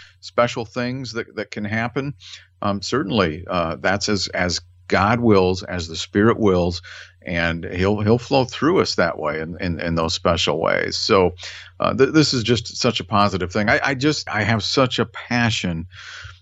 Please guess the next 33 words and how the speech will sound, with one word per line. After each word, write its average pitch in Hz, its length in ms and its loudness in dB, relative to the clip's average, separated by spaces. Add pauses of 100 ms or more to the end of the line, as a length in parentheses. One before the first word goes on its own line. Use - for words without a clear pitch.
(360)
for 110 160 -2
people 92 720 0 (380)
not 117 400 2
to 120 160 -8
fall 113 400 4
into 131 460 0
the 131 100 2
mindset 101 720 2 (440)
that 92 160 -6
the 95 100 -6
Holy 101 320 2
Spirit 90 640 2
comes 92 540 0
and 95 360 0
goes, 104 640 2 (160)
because 101 360 0
th-, 107 160 -2
there's 110 280 -2
just 185 280 2
a 123 140 0 (220)
bit 151 160 6
of 87 240 -2
double 123 340 2
talk 85 480 -6
with 82 160 -8
that, 78 220 -4
a 85 40 -6
bit 143 200 4
of 135 80 2
a 135 60 2
contradiction 127 960 2
of 92 100 -2
sorts 92 460 -4